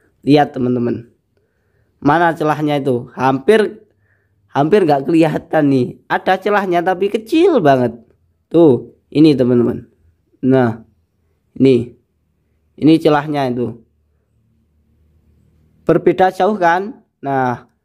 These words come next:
kalau baru sebaiknya seperti ini. Umpama kalian ba-, beli ring piston baru kok nggak seperti ini, maka pasti akan kebul, teman-teman.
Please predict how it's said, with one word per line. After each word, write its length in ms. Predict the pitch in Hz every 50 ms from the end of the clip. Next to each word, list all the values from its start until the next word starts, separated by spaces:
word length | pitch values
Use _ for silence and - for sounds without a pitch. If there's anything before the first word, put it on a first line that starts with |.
| _ _ _ _ _ _ _ _ _ _ _ _ _ _ _ _ _ _ _ _ _ _ _ _ _ _ _ _ _ _ _ _ _ _ _ _
kalau 400 | - - 165 185 202 233 233 233
baru 720 | - 208 180 151 139 135 135 143 160 185 233 - - _ _ _ _ _ _ _
sebaiknya 640 | _ - 214 - - 156 151 151 147 - 170 185 202
seperti 540 | 208 208 208 160 - 190 170 - 185 175 175
ini. 420 | 165 160 156 143 123 120 120 - - _ _ _ _ _ _ _ _ _ _
Umpama 480 | - 196 208 220 247 247 247 262 262 233
kalian 320 | 254 254 254 254 254 262
ba-, 400 | 240 - 175 156 151 151 - -
beli 480 | - 165 165 165 165 165 165 165 160 - - _ _ _ _ _ _ _ _ _ _
ring 240 | - 185 185 196 196
piston 400 | 247 233 - - 170 160 160 156
baru 320 | 160 196 208 202 175 170
kok 160 | 160 180 175 160
nggak 200 | 151 139 - -
seperti 460 | - 156 - 175 - - 220 220 214
ini, 160 | 190 175 170 180 175 180
maka 720 | 156 170 175 175 160 - 202 208 208 196 202 - _ _ _ _ _ _ _ _ _ _ _ _ _ _ _ _ _ _ _ _ _ _ _ _ _ _ _ _
pasti 400 | - 156 170 170 - 196 196 190
akan 380 | 185 175 175 175 175 175 175 165
kebul, 400 | 180 180 - _ 156 151 143 120
teman-teman. 480 | 123 120 123 120 120 117 110 107 107